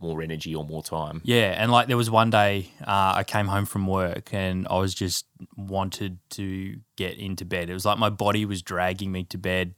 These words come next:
Speaker 2: Didn't even
Speaker 1: Mm.
Speaker 2: have lunch. <laughs> Just,
Speaker 1: Zombie.
Speaker 2: like, zombie, zonked out, straight to bed, slept for, like, two and a half hours.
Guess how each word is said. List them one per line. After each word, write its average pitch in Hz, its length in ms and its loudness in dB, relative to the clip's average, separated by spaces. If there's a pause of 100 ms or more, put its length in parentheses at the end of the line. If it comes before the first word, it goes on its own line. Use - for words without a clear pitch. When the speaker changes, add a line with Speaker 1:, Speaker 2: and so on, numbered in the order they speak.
Speaker 2:
Didn't 92 480 0
even 101 160 2
Speaker 1:
Mm. 95 40 2
Speaker 2:
have 95 120 0
lunch. 92 420 0
<laughs> - 260 -12
Just, 92 220 0
Speaker 1:
Zombie. 95 300 6
Speaker 2:
like, 82 160 4 (280)
zombie, 117 800 6 (100)
zonked 107 460 -2
out, 101 460 2
straight 107 420 -2
to 98 80 -6
bed, 92 460 -2
slept - 340 -6
for, 104 120 -12
like, 92 220 -6
two 101 140 -8
and 92 80 -6
a 92 40 -2
half 90 240 -2
hours. 90 480 -6